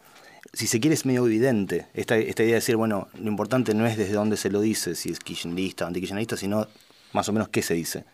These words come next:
Pero en el momento, y la-, lamentablemente a veces parece que hoy también, pero digo, en el momento parecía que eso era, ya con eso bastaba para tener un lugar.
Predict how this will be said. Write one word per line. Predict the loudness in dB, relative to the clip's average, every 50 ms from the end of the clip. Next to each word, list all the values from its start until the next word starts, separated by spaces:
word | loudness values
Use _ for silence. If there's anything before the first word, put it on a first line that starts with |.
| -20 -20 -20 -20 -20 -20 -20 -20 -20 -20 _
Pero | 0 2 2 4
en | 4
el | 4 4
momento, | 4 4 4 4 4 2 2 2 0 0 0 -2 -2
y | -4 -4 -6 -6
la-, | -6 -14 -8 -4
lamentablemente | -4 -2 0 0 2 2 4 4 4 4 4 2 2 0 -4 -18 -20 -20 -20 -20 -20 -6 0
a | 2
veces | 2 4 2 2
parece | 2 2 2 2 2
que | 2 2
hoy | 2
también, | 2 2 2 2 2 2 2
pero | 2 4 4
digo, | 4 2 2 -2 -8 -20 -10 -4
en | -2 0
el | 2
momento | 2 2 4 2 4
parecía | 4 4 4 4 2 4 2 2
que | 2 2
eso | 0 2 4
era, | 4 4 2 2 -2
ya | 0 2 2 4
con | 4 2
eso | 2 2 4 2
bastaba | 2 2 2 _ 6 6 6 6 4 2 0
para | 0 -2 -2 0 0 -6 -6 -10 -14 _ _ _ _
tener | -2 0 0
un | 0 0 2
lugar. | 2 2 0 -2 -6